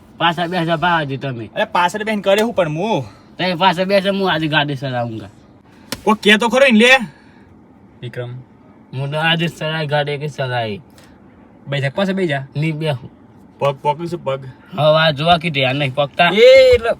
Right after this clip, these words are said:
Speaker 2: ઈ છે હરી ના કરતો પાછો.
Speaker 3: ગાડી પાછળ
Speaker 2: ગાડી
Speaker 3: જાય.
Speaker 2: પાછળ જતો રહે, ખબર છે?
Speaker 1: ખબર હે.
Speaker 3: હું કહું, વિ-, વિક્રમ ઉતારે.
Speaker 2: વિક્રમ ઉતારે.
Speaker 3: આપણે મોડું થાય એટલે.
Speaker 1: ના યાર, મને સર આજ ના આજ. આજ જ બે આવ્યો.
Speaker 2: એટલે આ આપણે ગરમી ખતરનાક લાગી છે મારે ભાઈ.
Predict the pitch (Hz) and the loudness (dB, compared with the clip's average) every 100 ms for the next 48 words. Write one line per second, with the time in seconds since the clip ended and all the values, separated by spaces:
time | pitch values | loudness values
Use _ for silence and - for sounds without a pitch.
0 | 202 214 226 208 226 226 226 226 180 180 | 0 0 2 2 2 2 0 0 -2 0
1 | 151 180 131 - 151 135 135 143 139 135 | 0 2 0 0 -2 -2 -2 -4 -6 -8
2 | 123 113 123 143 139 143 131 117 110 113 | -8 -8 -6 -6 -4 -4 -4 -6 -10 -18
3 | - _ - _ - 143 156 131 123 127 | -20 _ -20 _ -18 -10 -6 -6 -8 -10
4 | 127 120 117 101 - - 127 - 127 110 | -10 -10 -12 -18 -18 -14 -10 -10 -8 -2
5 | 196 196 165 165 165 190 226 147 120 123 | 0 0 -2 -2 -2 2 0 0 -4 -4
6 | 135 135 127 117 123 139 123 120 120 131 | -4 -4 -4 -6 -6 -6 -6 -6 -6 -6
7 | 131 123 110 104 104 - - - - - | -8 -10 -10 -10 -14 -18 -20 -20 -20 -4
8 | 131 139 143 139 147 135 110 104 - - | -2 0 -4 -4 -4 -4 -6 -14 -20 -20
9 | _ - - - _ - - _ - 110 | _ -20 -20 -20 _ -20 -20 _ -18 -12
10 | 113 113 113 117 117 131 131 131 139 147 | -8 -8 -8 -10 -10 -10 -6 -6 -6 -8
11 | 147 147 139 143 165 147 131 123 110 139 | -8 -6 -6 -6 -6 -6 -8 -8 -8 -4
12 | 180 185 156 | 0 0 0